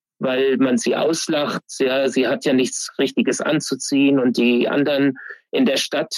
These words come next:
laufen in schicken Kleidern rum und sie ist grau wie, wie so ein Aschenputtel, wie so eine Maus.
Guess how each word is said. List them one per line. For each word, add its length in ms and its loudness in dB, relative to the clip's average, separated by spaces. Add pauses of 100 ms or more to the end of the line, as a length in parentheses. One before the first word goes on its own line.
(260)
laufen 420 0
in 120 2
schicken 320 -2
Kleidern 420 2
rum 220 2
und 160 0
sie 140 -2
ist 200 -2
grau 400 0
wie, 320 4
wie 100 2
so 120 -2
ein 100 -4
Aschenputtel, 600 0
wie 80 2
so 100 -2
eine 160 2
Maus. 440 0